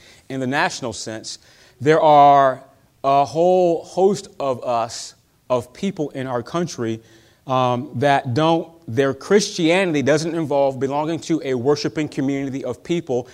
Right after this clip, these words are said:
that profess faith in Jesus. And of course, if you aren't confessing Jesus, then you're, um, you're, that's not real, true Christianity. All right, so put your, put your handkerchiefs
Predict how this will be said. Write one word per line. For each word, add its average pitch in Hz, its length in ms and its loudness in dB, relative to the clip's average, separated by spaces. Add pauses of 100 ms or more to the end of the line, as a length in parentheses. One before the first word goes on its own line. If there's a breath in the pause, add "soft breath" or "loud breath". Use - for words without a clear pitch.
(120 loud breath)
that 135 120 -4
profess 147 460 -4
faith 113 440 -6 (360 soft breath)
in 135 160 -4
Jesus. 131 460 0
And 123 120 -8
of 120 100 -10
course, 165 260 0
if 127 180 -6
you 139 160 -4
aren't 147 160 -6
confessing 135 480 -6
Jesus, 147 380 -4
then 131 220 -6
you're, 123 320 -2 (400 soft breath)
um, 113 360 -10
you're, 131 240 -6 (160)
that's 135 320 -8
not 131 240 -10
real, 113 160 -12
true - 180 -14
Christianity. 120 720 -10 (720 loud breath)
All 156 120 8
right, 135 140 8
so 135 500 0 (600)
put 160 260 -4
your, 165 80 0
put - 480 -12
your 143 240 0
handkerchiefs 156 520 -4